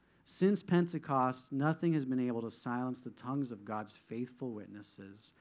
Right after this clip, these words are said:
In your church and mine, the story continues." The story continues. Unhindered may be the last word of Acts, but it's the first word of faith for us as we follow Christ.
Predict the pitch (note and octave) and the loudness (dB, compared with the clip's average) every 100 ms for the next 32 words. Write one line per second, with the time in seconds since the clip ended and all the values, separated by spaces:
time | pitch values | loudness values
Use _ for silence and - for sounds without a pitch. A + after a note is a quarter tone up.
0 | _ - _ _ D3 C#3 B2+ C#3 D#3+ D#3+ | _ -20 _ _ 0 2 4 4 4 2
1 | - D3+ D3 C3+ A#2 A2 G#2+ G#2 G2+ - | 0 0 0 -4 -2 -2 -4 -6 -10 -10
2 | A#2+ A#2 A2+ A2 G#2+ G2 - F#2+ G2+ G#2 | -6 -4 -4 -8 -12 -14 -14 -14 -14 -16
3 | A#2 - - _ _ _ _ _ _ _ | -16 -16 -16 _ _ _ _ _ _ _
4 | B2 - C3 B2+ C3 B2+ A2 - G2+ F#2+ | -8 -6 -2 0 0 -2 -8 -8 -12 -12
5 | G2+ A#2 - - _ _ _ _ _ _ | -14 -16 -14 -16 _ _ _ _ _ _
6 | _ - - _ _ _ _ _ D#3 E3 | _ -20 -20 _ _ _ _ _ 4 6
7 | D#3 C3 G#3 G#3 F3+ D#3+ D3 D#3+ F3 E3 | 6 6 6 6 6 4 4 4 6 4
8 | C#3+ C3 B2 B2+ C3+ C3+ B2+ B2 A#2 G2+ | 4 2 2 2 2 -2 -4 -2 -2 -4
9 | G#2+ G#2 A2+ F3 - - - - _ _ | -8 -8 -6 -6 -8 -14 -14 -18 _ _
10 | _ _ _ - A#2+ A2+ - G#2+ - C3+ | _ _ _ -6 -6 -6 -10 -12 -6 0
11 | B2+ B2 - A2+ G#2 F#2+ - G2+ F#2 - | 0 -2 -6 -6 -6 -10 -14 -12 -12 -16
12 | - - A2 G#2+ - G#2 G2+ G2+ - G2+ | -18 -12 -8 -8 -10 -12 -12 -12 -12 -12
13 | G2 G2 F#2+ - - G2 - - - | -10 -12 -16 -20 -20 -16 -14 -14 -16